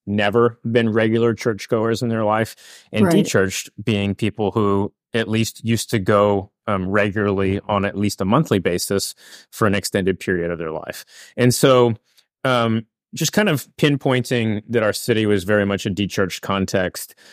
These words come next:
Speaker 1: was important to us. So we started to try to digest everything that we could find on, okay,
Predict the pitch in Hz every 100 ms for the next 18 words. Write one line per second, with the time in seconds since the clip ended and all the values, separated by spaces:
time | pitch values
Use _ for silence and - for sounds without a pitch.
0 | - - 101 104 151 151 117 82 80 82
1 | - _ _ - - 202 196 - 196 208
2 | 151 127 147 147 113 104 131 107 104 98
3 | - - 113 120 110 107 92 98 - 139
4 | 113 - - 180 127 98 101 98 - -
5 | 107 98 98 95 - 117 - 104